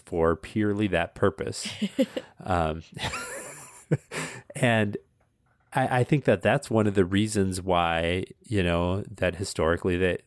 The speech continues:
Speaker 1: you've always rolled dice, is that because that's, you know, you taking control as the G M and you're doing your attack. It's just like if it's a miniatures war game, right?
Speaker 2: Yeah.
Speaker 1: You're obviously rolling to attack with your little men and your opponent is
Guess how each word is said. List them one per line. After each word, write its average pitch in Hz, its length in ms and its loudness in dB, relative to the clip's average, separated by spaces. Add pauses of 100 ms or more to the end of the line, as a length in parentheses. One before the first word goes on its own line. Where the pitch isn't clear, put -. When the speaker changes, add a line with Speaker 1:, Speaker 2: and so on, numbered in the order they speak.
Speaker 1:
you've 90 220 -6
always 85 280 2
rolled 98 180 2
dice, 147 540 0
is 95 280 -2
that 95 220 0
because 87 680 0 (1500)
that's, 101 560 0
you 104 240 2
know, 92 100 4
you 101 480 4
taking 110 380 0
control 104 500 4
as 98 120 4
the 107 120 0
G 101 260 2
M 101 320 0
and 92 220 -2
you're 98 200 2
doing 101 320 0
your 95 160 0
attack. 92 380 -2
It's 90 140 -4
just - 200 -2
like 101 200 2
if 95 140 0
it's 98 180 0
a 92 40 2
miniatures 92 540 0
war 98 220 4
game, 82 260 -6
right? 87 200 2
Speaker 2:
Yeah. 101 140 0 (320)
Speaker 1:
You're 95 320 2
obviously 98 460 2
rolling 92 480 4
to 98 140 2
attack 87 420 0
with 92 160 -2
your 90 160 0
little 87 240 0
men 87 280 0
and 90 140 -6
your 85 160 -6
opponent 87 440 -4
is 87 200 -6